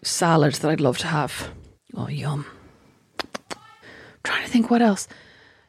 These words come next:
Neve, Neve was, oh yeah, like, well, like, Neve was obsessed with, Neve, Neve, my trainer at the time,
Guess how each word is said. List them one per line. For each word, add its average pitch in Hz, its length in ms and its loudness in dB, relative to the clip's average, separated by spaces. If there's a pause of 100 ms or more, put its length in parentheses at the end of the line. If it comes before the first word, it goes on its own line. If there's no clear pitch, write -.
Neve, 302 460 6
Neve 285 260 4
was, 247 220 2
oh 294 100 4
yeah, 220 300 4
like, 226 200 -2
well, 254 100 4
like, 247 100 2
Neve 320 240 6
was 254 120 2
obsessed 214 460 -2
with, 175 340 -2 (140)
Neve, 214 540 4
Neve, 196 140 4
my 185 120 4
trainer 190 300 2
at 175 80 -4
the 180 60 -8
time, 185 280 -6